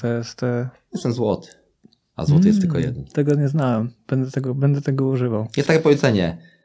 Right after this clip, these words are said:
Speaker 2: wiesz co, yy, otrzep się z kurzu, popraw koronę i zapierdalaj.
Speaker 1: To jest bardzo fajne.
Speaker 2: Wiesz, co chodzi, bo no, no co, masz usiąść i płakać? Nie.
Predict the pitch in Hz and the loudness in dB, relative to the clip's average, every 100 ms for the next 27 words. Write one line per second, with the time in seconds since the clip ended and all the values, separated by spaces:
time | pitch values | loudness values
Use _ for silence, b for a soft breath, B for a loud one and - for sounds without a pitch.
0 | b _ - 117 107 98 92 98 104 107 | b _ -2 0 0 -2 -2 0 0 2
1 | 110 110 110 110 107 B _ - 101 - | 2 2 2 0 -4 B _ -8 -6 -6
2 | 90 - - 104 101 104 95 104 104 _ | -8 -10 -8 -6 -6 -8 -4 -6 -6 _
3 | _ 90 - 85 95 90 90 82 80 80 | _ -8 -6 -8 -6 -2 -2 -4 -6 -6
4 | 76 71 - _ _ - - _ _ - | -8 -12 -16 _ _ -20 -20 _ _ -20
5 | - - _ _ b b b - - 143 | -20 -20 _ _ b b b -10 -2 0
6 | 139 139 131 123 120 117 110 110 _ _ | 0 0 0 0 -2 -2 -2 -8 _ _
7 | _ _ _ 180 185 - 110 101 117 143 | _ _ _ -4 -2 0 0 0 2 2
8 | 151 165 B B B B 151 175 175 185 | 2 0 B B B B 0 0 -4 -2
9 | 143 127 - - 165 156 - - 156 202 | 0 0 0 -2 -2 -2 -2 -2 -2 -2
10 | 240 - _ - 262 294 95 - | -8 -12 _ -4 0 0 0 -6